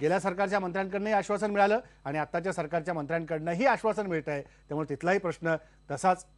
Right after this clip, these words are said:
आज तागायत कायम आहे. मला सुरुवात जयंत पाटील तुमच्यापासूनच करायची आहे, कारण आज आंदोलनाचं नेतृत्व तुम्ही केलं.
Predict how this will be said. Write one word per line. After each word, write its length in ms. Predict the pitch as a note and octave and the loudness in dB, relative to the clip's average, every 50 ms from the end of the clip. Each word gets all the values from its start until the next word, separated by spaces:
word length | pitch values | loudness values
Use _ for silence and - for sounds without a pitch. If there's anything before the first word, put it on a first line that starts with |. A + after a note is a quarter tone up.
| _ - | _ -6
आज 180 | C3+ D3 C#3+ - | -4 -4 -4 -4
तागायत 280 | E3 D3+ C3+ D3 C#3+ C#3+ - _ | -4 -4 -2 -2 -4 -4 -6 _
कायम 260 | - C3+ C#3+ D3 C#3+ C3 | -6 -4 -2 -2 -2 -4
आहे. 160 | A2 G#2+ A2 - - - - - _ - | -8 -10 -14 -18 -20 -20 -20 -20 _ 2
मला 120 | D3 E3 | 2 2
सुरुवात 380 | E3+ F3 E3 E3 F3+ F#3 F3 F#3 C#3+ - - _ _ _ _ _ _ _ - | 2 4 6 8 8 8 6 4 0 -2 -8 _ _ _ _ _ _ _ -2
जयंत 160 | D3 D#3 D#3 | -2 0 0
पाटील 200 | D#3+ D#3 D#3+ D#3 | -2 -4 -4 -4
तुमच्यापासूनच 540 | D3 C3+ B2+ D#3 D3 C#3+ B2+ D3 C#3+ C3 - | -6 -6 -4 -4 -6 -4 -6 -6 -8 -8 -10
करायची 280 | B2+ A#2+ A#2 - - | -10 -12 -12 -12 -14
आहे, 40 | A#2 | -14
कारण 140 | A2 B2+ C3+ | -12 -8 -6
आज 140 | C#3 C3+ - - D3+ D3 - | -6 -6 -8 -12 -18 -20 -16
आंदोलनाचं 540 | B2+ B2+ C3 C#3 C#3+ C#3+ C#3 - D#3+ C#3+ C#3 | -12 -8 -6 -4 -4 -4 -4 -4 -4 -4 -4
नेतृत्व 340 | C3+ A#2 - D3 C#3 E3 | -6 -6 -6 -4 -4 -2
तुम्ही 220 | D3+ C#3+ C#3 C3+ B2+ | -4 -2 -4 -6 -6
केलं. 200 | A#2+ A#2+ G#2 | -8 -10 -12